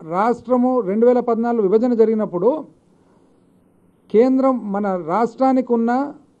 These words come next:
తొంభై ఏడు వేల కోట్ల అప్పు పబ్లిక్ అకౌంట్ అంటే ప్రావిడెంట్ ఫండ్లు అవి ఇవన్నీ కలుపుకుంటే ఒక లక్ష ఇరవై మూడు వేల కోట్లకు అవుతుంది. దాన్ని ఎంతకు పెంచినారు? తొంభై ఏడు వేల కోట్ల ఓపెన్ మార్కెట్ అప్పు అంటే బయట తీసుకున్న అప్పును ఒక లక్ష తొంభై రెండు వేల కోట్లకు పెంచినారు.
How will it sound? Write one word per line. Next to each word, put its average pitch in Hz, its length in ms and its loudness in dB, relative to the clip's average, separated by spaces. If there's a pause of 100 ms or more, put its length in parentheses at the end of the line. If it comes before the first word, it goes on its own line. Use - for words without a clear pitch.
(580)
తొంభై 247 300 6
ఏడు 240 120 10
వేల 226 200 8
కోట్ల 240 360 2
అప్పు 190 340 2 (760)
పబ్లిక్ 226 360 0
అకౌంట్ 214 360 2
అంటే 202 120 -2
ప్రావిడెంట్ 196 480 -2
ఫండ్లు 202 260 -4
అవి 185 160 0
ఇవన్నీ 196 240 -2
కలుపుకుంటే 196 640 -4 (300)
ఒక 214 140 -2
లక్ష 247 260 -2
ఇరవై 220 300 2
మూడు 202 200 -2
వేల 196 160 0
కోట్లకు 190 360 -6
అవుతుంది. 120 380 -8 (220)
దాన్ని 214 240 0
ఎంతకు 226 200 -4
పెంచినారు? 247 560 -4 (580)
తొంభై 240 300 4
ఏడు 247 160 4
వేల 233 200 4
కోట్ల 240 540 -2 (200)
ఓపెన్ 220 300 -2
మార్కెట్ 220 380 -4
అప్పు 196 180 -4
అంటే 196 140 -2
బయట 208 320 -2
తీసుకున్న 214 360 -6
అప్పును 262 460 -4 (320)
ఒక 185 120 -2
లక్ష 262 260 -2
తొంభై 226 360 0
రెండు 214 220 0
వేల 202 160 0
కోట్లకు 220 360 -4
పెంచినారు. 185 460 -6